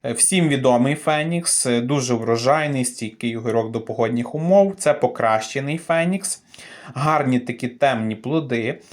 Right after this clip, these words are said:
Це середньостиглий покращений сорт, стійкий до погодних стресів. Мені здається, всі, хто вирощував Фенікс, знають, що Фенікс — один з найкращих сортів.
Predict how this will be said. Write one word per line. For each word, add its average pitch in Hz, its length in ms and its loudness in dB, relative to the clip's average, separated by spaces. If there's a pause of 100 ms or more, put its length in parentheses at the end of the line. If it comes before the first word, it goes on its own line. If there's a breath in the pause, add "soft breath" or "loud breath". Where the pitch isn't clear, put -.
(300 loud breath)
Це 165 180 4
середньостиглий 147 880 2
покращений 143 720 -2
сорт, 113 340 -2
стійкий 123 440 -6
до 139 120 -6
погодних 120 500 0
стресів. - 500 -10
Мені 160 220 -8
здається, 147 380 -4
всі, 143 200 -2
хто 139 180 -2
вирощував 123 560 2
Фенікс, 165 520 -2
знають, 107 360 0
що 104 300 -8
Фенікс — 151 500 -2
один 127 220 -2
з 120 60 -6
найкращих 117 600 -2
сортів. - 420 -10